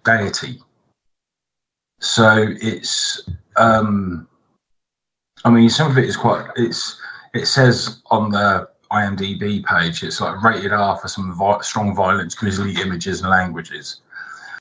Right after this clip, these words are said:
And some of it is pretty gory. You know, it's, I wouldn't say it was out and out gore, but there were some pretty horrific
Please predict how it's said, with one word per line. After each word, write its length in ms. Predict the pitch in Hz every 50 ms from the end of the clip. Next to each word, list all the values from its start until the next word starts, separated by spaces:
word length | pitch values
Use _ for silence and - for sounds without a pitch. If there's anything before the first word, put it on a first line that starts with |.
| _ _ _ -
And 380 | 123 123 123 123 127 123 120 - - _ _ _ _ _
some 240 | - - - 196 214
of 80 | 196
it 100 | 175 143
is 420 | 120 117 120 113 104 107 - - - _ _ _ _ -
pretty 340 | - - - 131 117 117
gory. 560 | 110 107 104 104 104 107 120 143 160 165 170 - - _ -
You 100 | 151 143
know, 180 | 104 101 113 113 110
it's, 300 | 104 - - - - - - - - - _ _ _ -
I 60 | 113
wouldn't 260 | 113 123 127 117 -
say 240 | - 117 110 110 107
it 60 | 92
was 380 | 92 101 98 92 - - - - _ _ _ _ _ _ - -
out 180 | - 123 123 101
and 80 | 101 104
out 220 | 123 - - -
gore, 360 | - 87 - 92 107 110 - _
but 160 | 104 101 98
there 100 | 101 107
were 60 | 107
some 240 | 104 - - 110 101
pretty 260 | 101 - - 90 -
horrific 580 | 95 104 104 104 101 101 - 98 - - - -